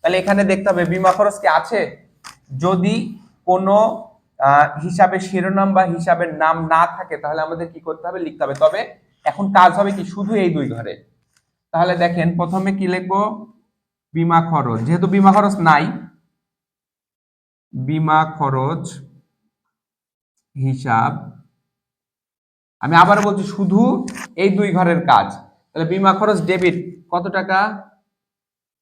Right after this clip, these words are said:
চার হাজার টাকা। এইভাবে যে দাগগুলো দেয়, এটা হিসাবের সোজা সোজা করলে একটু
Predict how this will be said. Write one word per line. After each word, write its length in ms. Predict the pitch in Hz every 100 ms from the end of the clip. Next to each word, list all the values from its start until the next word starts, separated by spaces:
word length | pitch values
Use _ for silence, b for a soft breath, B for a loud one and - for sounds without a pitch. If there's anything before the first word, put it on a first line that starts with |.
| _ _ _ _ _ _ _ _ 156
চার 160 | 139
হাজার 300 | 143 131 113 -
টাকা। 280 | 104 98 101 - - - -
এইভাবে 380 | 170 185 202 196
যে 100 | 196
দাগগুলো 460 | 180 180 175 170 185
দেয়, 180 | 185 196
এটা 180 | - 180 185 -
হিসাবের 440 | 156 165 160 160 185 - b b
সোজা 240 | - 170 180
সোজা 220 | 175 175
করলে 220 | 175 175
একটু 140 | 175